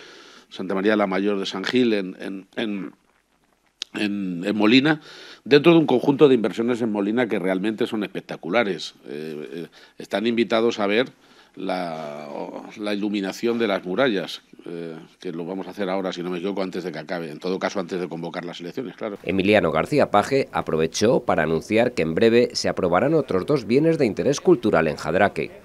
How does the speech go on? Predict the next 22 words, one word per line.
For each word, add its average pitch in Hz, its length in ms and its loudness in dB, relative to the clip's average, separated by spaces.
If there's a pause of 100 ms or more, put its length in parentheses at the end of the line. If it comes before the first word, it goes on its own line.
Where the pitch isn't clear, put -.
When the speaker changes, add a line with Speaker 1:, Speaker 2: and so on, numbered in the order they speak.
(140)
Speaker 1:
Todo 127 240 2
lo 127 140 4
que 117 280 4
se 104 220 0
plantea 98 460 2
en 120 80 0
Jadraque, 107 440 2
si - 140 -2
no 110 100 0
me 110 100 0
equivoco, 101 580 0
también 101 340 -2
la 101 80 -2
semana 98 320 -4
que 95 100 -4
viene 101 280 0 (440)
vamos 107 240 -2
a - 40 -2
iniciar 101 400 -2
el 98 100 -2
expediente 101 560 -2
de, 95 220 -2